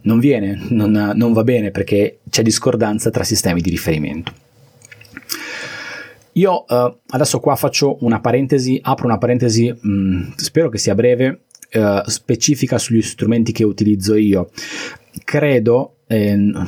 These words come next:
non credo di sbagliare di molto, che ormai tutti i ricevitori satellitari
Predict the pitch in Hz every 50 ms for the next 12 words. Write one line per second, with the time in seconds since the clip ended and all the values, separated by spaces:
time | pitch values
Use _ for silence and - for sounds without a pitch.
0 | - - - 120 107 104 104 104 - 135 131 120 101 95 90 95 92 98 107 104
1 | 98 95 98 101 104 101 95 85 - - 101 95 - - 104 101 101 101 - 104
2 | 98 101 110 113 110 101 - - 127 120 120 117 107 104 98 - 104 98 104 98
3 | 107 104 95 - 95 98 92 92 95 - 98 95 92 92 98 98